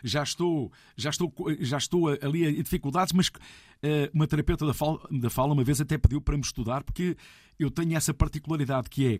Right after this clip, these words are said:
consigo ir lá acima, gritar o golo, manter, vir abaixo e voltar a ir lá acima, e vo-,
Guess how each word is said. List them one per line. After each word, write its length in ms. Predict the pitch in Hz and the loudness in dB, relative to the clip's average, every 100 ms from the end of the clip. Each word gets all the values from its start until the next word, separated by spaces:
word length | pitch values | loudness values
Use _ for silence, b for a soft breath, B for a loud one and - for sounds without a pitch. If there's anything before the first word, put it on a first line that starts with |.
| - | 0
consigo 800 | 175 160 - 240 202 113 95 - _ _ _ _ _ | 0 2 2 2 0 -4 -12 -14 _ _ _ _ _
ir 140 | 214 220 | -6 -4
lá 140 | 180 | -2
acima, 380 | 156 - 123 165 | -2 0 0 -2
gritar 380 | 135 160 - 190 | 0 0 4 2
o 60 | 143 | 4
golo, 300 | 123 135 220 _ _ _ _ _ - | 0 -2 -10 _ _ _ _ _ -4
manter, 580 | 139 190 175 180 185 - _ _ _ | -2 0 2 2 0 -8 _ _ _
vir 260 | 107 240 247 | -4 -2 2
abaixo 460 | 165 196 214 - - | 6 6 4 -2 4
e 120 | 262 | 4
voltar 500 | 180 226 190 233 226 | 4 0 0 4 4
a 20 | |
ir 80 | 202 | 4
lá 140 | 202 | 2
acima, 340 | 180 - 220 226 | 0 0 -2 0
e 180 | 220 208 | 2 2
vo-, 200 | 185 | 2